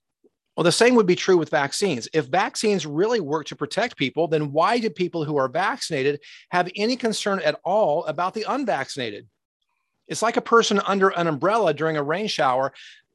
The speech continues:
shouting to a person not using an umbrella and saying, "Sir, my umbrella won't work unless you use yours." <laughs>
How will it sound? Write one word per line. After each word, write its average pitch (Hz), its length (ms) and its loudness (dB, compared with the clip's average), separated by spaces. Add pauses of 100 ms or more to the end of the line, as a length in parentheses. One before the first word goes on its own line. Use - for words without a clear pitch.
(100)
shouting 220 500 2
to 202 140 0
a 180 60 -2
person 180 460 -2
not 208 280 -4
using 156 300 -4
an 139 80 -2
umbrella 131 540 -2
and 143 120 -4
saying, 151 380 0 (380)
"Sir, 208 440 2
my 185 320 0
umbrella 170 460 -2
won't 160 320 -2
work 170 460 -2
unless 156 400 -4
you 202 260 -4
use 156 340 0
yours." 190 480 0 (160)
<laughs> - 160 -8